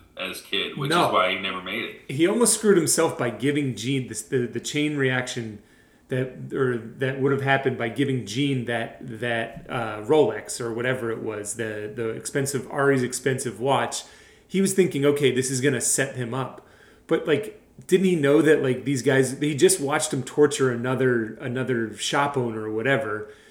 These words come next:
Speaker 2: to, to extort information out of him. He's like, "Wouldn't," like, Gene knew everything. Like, that was, like, the last person you wanted to set up because he's the one who could tell everything that had happened and has video evidence.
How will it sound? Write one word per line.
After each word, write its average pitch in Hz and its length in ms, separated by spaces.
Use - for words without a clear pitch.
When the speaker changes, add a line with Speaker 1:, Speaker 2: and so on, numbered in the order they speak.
Speaker 2:
to, 147 200
to 147 180
extort 139 380
information 131 540
out 107 100
of 104 140
him. 110 180
He's 160 120
like, 143 200
"Wouldn't," 160 440
like, 143 320
Gene 185 300
knew 185 180
everything. 143 640
Like, 123 360
that 170 140
was, 175 140
like, 165 160
the 147 80
last 139 380
person 135 340
you 120 100
wanted 117 300
to 107 80
set 120 240
up 117 180
because 131 340
he's 143 200
the 143 80
one 139 140
who 123 120
could 120 220
tell 135 400
everything 147 460
that 120 100
had 117 100
happened 131 380
and 117 80
has 120 240
video 135 380
evidence. 120 600